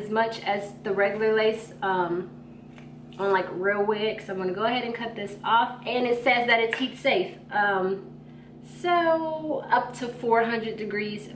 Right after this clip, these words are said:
Fahrenheit. So you can add heat in this hair. So I'm pretty sure if you wanted to, you could straighten it, but it most likely would not go back to this texture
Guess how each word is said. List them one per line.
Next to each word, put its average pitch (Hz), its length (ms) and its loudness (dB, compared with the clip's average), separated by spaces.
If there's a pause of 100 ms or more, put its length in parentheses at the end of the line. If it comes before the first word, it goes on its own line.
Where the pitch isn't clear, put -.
(140)
Fahrenheit. 190 580 -2
So 196 60 -8
you 208 140 -6
can 220 320 2
add 185 260 4
heat 196 260 -4
in 185 120 0
this 190 160 -2
hair. 196 240 2
So 196 100 -8
I'm 185 120 -4
pretty 202 200 -4
sure 185 200 -4
if 202 100 -6
you 196 80 0
wanted 190 280 2
to, 214 140 -6
you 190 140 -4
could 170 140 -6
straighten 208 420 0
it, - 240 -4 (400)
but 233 240 4
it 226 200 -2 (300)
most 294 380 4
likely 233 360 2
would 208 240 0
not 202 200 4 (320)
go 202 180 0
back 185 360 2 (1300)
to 233 120 -8
this 185 180 0
texture - 380 -2